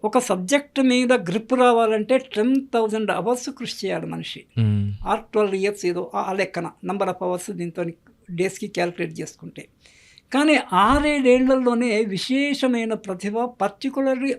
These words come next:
Speaker 1: ఆర్ట్‌లో, మ్యూజిక్‌లో ఇంకా విశేషించి,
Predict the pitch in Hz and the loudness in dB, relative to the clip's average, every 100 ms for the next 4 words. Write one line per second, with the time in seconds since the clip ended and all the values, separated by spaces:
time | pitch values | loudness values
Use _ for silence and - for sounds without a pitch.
0 | 190 202 208 - 180 - _ 185 190 220 | 2 2 0 -8 -8 -10 _ -6 -2 0
1 | 208 226 185 175 - 190 208 208 180 175 | -2 -6 -8 -8 -10 -10 -4 -2 -2 -4
2 | 180 175 175 - 175 | -6 -6 -10 -10 -14